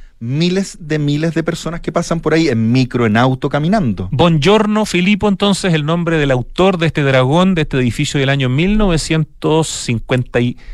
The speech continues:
Speaker 2: siete. Bueno, aquí vamos a entrar en un lugar que es absolutamente
Speaker 1: Sí.
Speaker 2: desconocido
Speaker 1: Sí.
Speaker 2: por el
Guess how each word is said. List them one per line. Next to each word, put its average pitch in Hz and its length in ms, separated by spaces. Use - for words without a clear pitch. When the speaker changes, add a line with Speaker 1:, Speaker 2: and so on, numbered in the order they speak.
Speaker 2:
siete. 139 580
Bueno, 139 180
aquí 139 200
vamos 254 180
a 220 40
entrar 220 260
en 220 80
un 208 160
lugar 208 540
que 160 120
es 151 100
absolutamente 175 800
Speaker 1:
Sí. 170 60
Speaker 2:
desconocido 180 960
Speaker 1:
Sí. 170 40
Speaker 2:
por 143 480
el 113 580